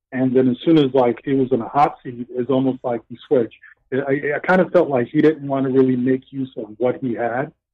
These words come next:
as though, you know, it just, um, I just felt like he didn't really make use of, uh, his talent, uh, the talent that he had on the team much earlier during that year and even the year before.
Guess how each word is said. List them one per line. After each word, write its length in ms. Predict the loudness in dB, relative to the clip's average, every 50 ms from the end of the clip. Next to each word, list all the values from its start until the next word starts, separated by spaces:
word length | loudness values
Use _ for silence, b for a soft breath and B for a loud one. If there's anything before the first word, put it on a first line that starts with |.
| _ _ _ _ _ -16 -6 0
as 160 | 2 2 2 2 0 2
though, 540 | 4 4 6 6 6 6 6 4 2 0 -10 _ _ -10
you 80 | -8
know, 260 | -6 -6 -6 -6 -6 -6
it 100 | -6 -6
just, 200 | -6 -10 -10 _ -6 -4
um, 400 | -2 -2 -2 -4 -6 -10 -12 -12 -6
I 100 | -4 -4
just 200 | -2 -4 -4 -4 -2
felt 160 | -2 0 0
like 140 | -2 -4 -2
he 80 | 0 2
didn't 220 | 2 4 4 4
really 180 | 2 2 2 0
make 280 | 0 -2 -2 -4 -4 -8
use 160 | -8 -6 -6
of, 140 | -8 -10 -10 _ _ _ -8
uh, 220 | -6 -4 -4 -4
his 120 | -6 -6 -6 -4
talent, 380 | -2 0 2 2 0 0 -4 _ _ -10
uh, 260 | -8 -6 -6 -6 -8 -12 _ _ _ _ -12
the 100 | -12 -8
talent 320 | -2 0 2 2 2 2
that 120 | 2 2 4
he 140 | 4 2
had 120 | 2 2 -2
on 120 | -4 -6
the 60 | -6
team 300 | -10 _ -4 -2 -2 -2
much 180 | -2 -4 -6 -6
earlier 340 | -8 -6 -2 0 0 0 0
during 240 | -2 -4 -6 -6 -6
that 180 | -8 -8 -10 -10 -8
year 260 | -6 -4 -4 -6 -8 _ _ _ _ 0
and 140 | 2 2 2
even 200 | 2 2 0 0
the 80 | 0
year 200 | 2 2 2 2
before. 600 | 0 -4 -8 -6 0 2 4 4 2 0 -6 -14